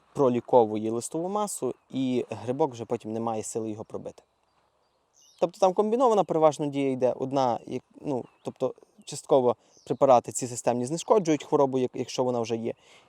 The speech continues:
і потім ще також забезпечують, м, дію на деякий час. Залежно від препарату, це може бути навіть до двох тижнів. І звісно, що в суміш потрібно буде додати якийсь інтекс-, інсектицид, системний також.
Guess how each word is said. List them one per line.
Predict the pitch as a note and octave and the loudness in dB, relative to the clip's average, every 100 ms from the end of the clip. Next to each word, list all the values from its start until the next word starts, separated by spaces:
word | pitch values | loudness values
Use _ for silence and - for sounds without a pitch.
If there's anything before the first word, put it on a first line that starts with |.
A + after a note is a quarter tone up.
| _ - | _ -6
і | G#3+ | -2
потім | - D3 A2+ | 0 -2 -4
ще | - | -8
також | A2+ A#2+ A2 | -6 -4 -4
забезпечують, | G#2 - A#2 - G#2 - _ _ _ _ _ | -6 -4 -4 -4 -8 -12 _ _ _ _ _
м, | A#2+ A2+ | -12 -10
дію | G#2+ C3 C3+ A2 | -4 0 0 -2
на | G#2+ A2+ B2 A#2+ A2+ - _ _ _ B2+ | -2 -2 -2 -4 -8 -14 _ _ _ 0
деякий | B2+ A#2+ G#2+ - | 4 4 0 -6
час. | - - - - - _ _ _ | -16 -16 -14 -16 -18 _ _ _
Залежно | - C3 B2 C#3 | 2 2 2 -2
від | |
препарату, | E3 D#3+ G3+ G#3+ C#3 | -2 2 4 4 0
це | C3 | -2
може | B2+ A#2+ | -2 -2
бути | A#2 - | -4 -4
навіть | A2 A2 G#2+ | -4 -4 -4
до | |
двох | G#2+ G#2 | -8 -10
тижнів. | G2 F2 - _ _ _ _ _ _ _ _ _ _ _ _ _ _ _ _ _ _ - | -12 -18 -20 _ _ _ _ _ _ _ _ _ _ _ _ _ _ _ _ _ _ -8
І | G#3+ | -4
звісно, | A#3 - D3 | -2 0 0
що | C#3+ | 0
в | - | -2
суміш | D3+ B2 | -2 -2
потрібно | - - A#2+ A2+ | -4 -8 -4 -4
буде | A2+ A#2+ | -4 -2
додати | A#2 A#2 B2 | 0 0 0
якийсь | B2+ C3 B2 - | -6 -4 -4 -4
інтекс-, | D#3 E3 - - | -6 -6 -10 -8
інсектицид, | D#3+ D3 - - G3+ A#3 G3 _ - - - | -6 -4 -4 -4 -2 0 -2 _ -20 -20 -18
системний | - - G#3 G3 E3 | -14 0 2 2 0
також. | D#3 C#3+ - | 0 0 -2